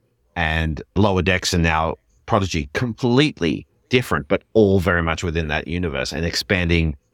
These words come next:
characters that we've seen before, species that we have seen before, giving them more depth. It's, it's a very exciting time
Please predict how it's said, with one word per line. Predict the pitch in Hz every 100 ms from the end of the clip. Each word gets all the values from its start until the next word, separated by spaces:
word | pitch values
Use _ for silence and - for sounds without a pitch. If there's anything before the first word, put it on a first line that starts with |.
| _ _
characters | - 110 107 - 101
that | 95
we've | 87
seen | - 98
before, | 85 85 101 95 90 90 92 - -
species | - - 120 113 - 117 107
that | 104
we | 95
have | 90
seen | - 104
before, | 90 - 101 98
giving | 92 85 80
them | 80 101
more | 107 98 95
depth. | 90 90 - - -
It's, | 95 - -
it's | 117 117
a | 117 117
very | 113 92 113 120
exciting | 107 - 110 90 90 82
time | - 85 82 80